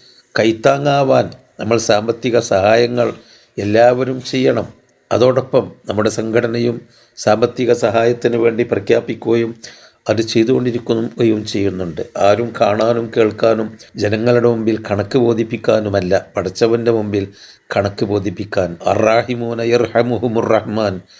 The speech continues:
ഇർഹമു മൻ ഫിൽ അർള് യർഹമുക്കും മൻ ഫിസ് സമാ."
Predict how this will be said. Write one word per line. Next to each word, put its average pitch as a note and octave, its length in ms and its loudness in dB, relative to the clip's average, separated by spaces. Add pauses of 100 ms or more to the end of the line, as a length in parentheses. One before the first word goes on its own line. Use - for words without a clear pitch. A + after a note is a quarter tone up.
(240)
ഇർഹമു A#2 600 2
മൻ A2+ 200 0
ഫിൽ A2+ 360 0
അർള് G#2 400 0
യർഹമുക്കും A2+ 640 -2
മൻ G2+ 180 -4
ഫിസ് G#2+ 220 -10
സമാ." F#2+ 260 -2